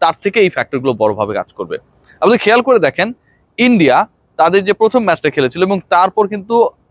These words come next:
সমালোচনা ঝড় উঠেছিল যে উইকেট যে বিহেভটা করেছিল,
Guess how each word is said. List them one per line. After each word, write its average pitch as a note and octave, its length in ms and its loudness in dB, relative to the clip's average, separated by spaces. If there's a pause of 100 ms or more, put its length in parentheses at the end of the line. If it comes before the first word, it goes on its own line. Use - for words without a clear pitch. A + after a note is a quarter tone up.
(120)
সমালোচনা F#3+ 460 0 (120)
ঝড় G3+ 300 0
উঠেছিল E3 320 -4 (640)
যে D3+ 60 4
উইকেট E3 420 0 (840)
যে C#3+ 140 0 (160)
বিহেভটা D#3+ 400 2
করেছিল, C3 300 0